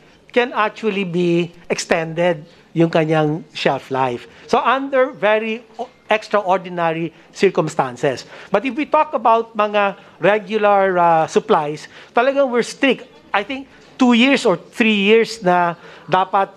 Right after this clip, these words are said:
uh, bago mag-expire before we, uh, before we do the necessary, uh, steps,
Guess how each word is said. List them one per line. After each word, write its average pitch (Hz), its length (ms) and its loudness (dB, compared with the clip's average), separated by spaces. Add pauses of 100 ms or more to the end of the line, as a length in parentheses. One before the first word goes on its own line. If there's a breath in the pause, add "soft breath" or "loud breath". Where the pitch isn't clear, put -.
uh, 160 240 2
bago 175 320 -2
mag-expire 147 800 -6 (340 soft breath)
before 196 680 2 (340 loud breath)
we, 190 800 4 (100)
uh, 143 880 2 (480 loud breath)
before 240 300 0
we 214 160 -10
do 208 180 -4
the 156 320 -6
necessary, 160 960 -2 (320 soft breath)
uh, 143 160 2
steps, - 560 -6